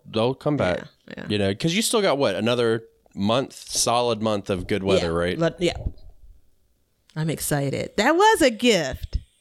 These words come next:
Speaker 2: Sometimes I just don't put two and two together.
Speaker 1: There you
Speaker 2: It,
Speaker 1: go.
Speaker 2: it never occurred to me that that was the gift. Okay, all right.
Speaker 1: I know. I know.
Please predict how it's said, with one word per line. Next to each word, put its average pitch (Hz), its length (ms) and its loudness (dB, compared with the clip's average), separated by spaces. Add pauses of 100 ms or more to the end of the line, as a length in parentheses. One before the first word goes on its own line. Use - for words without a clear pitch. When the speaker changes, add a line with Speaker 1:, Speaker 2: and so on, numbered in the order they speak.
(600)
Speaker 2:
Sometimes 302 380 2
I 226 80 4
just 214 220 0
don't 214 160 2
put 202 160 0
two 240 120 2
and 196 100 2
two 220 120 0
together. 190 300 2
Speaker 1:
There 196 100 4
you 180 80 2
Speaker 2:
It, 175 40 4
Speaker 1:
go. 175 80 4
Speaker 2:
it 208 80 4
never 214 280 2
occurred 202 360 2
to 185 60 -4
me 175 100 2
that 160 120 0
that 170 160 2
was 160 120 -2
the 165 100 -4
gift. - 380 -8
Okay, 156 300 -4
all 143 80 -14
right. - 240 -16 (640)
Speaker 1:
I 127 100 0
know. 143 280 0 (680)
I 131 140 -2
know. 117 200 0